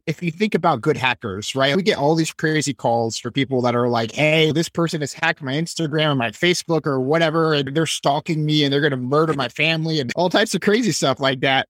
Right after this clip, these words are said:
But if you think about it, the good hackers or the people that know what they're doing, they go after the money.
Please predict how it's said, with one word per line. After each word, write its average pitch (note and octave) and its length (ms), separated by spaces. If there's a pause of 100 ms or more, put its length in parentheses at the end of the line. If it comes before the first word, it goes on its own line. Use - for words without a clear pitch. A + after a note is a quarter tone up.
(200)
But E3+ 100
if G3 80
you A3+ 80
think G#3+ 220
about C#3+ 340
it, C#3 220
the C3 100
good D3+ 220
hackers F#3 920
or C#3 120
the D3+ 100
people F3 280
that C#3 140
know C3 200
what F3 160
they're F3 160
doing, A#2+ 640
they D3 140
go D#3 200
after D3 200
the B2+ 80
money. G2+ 340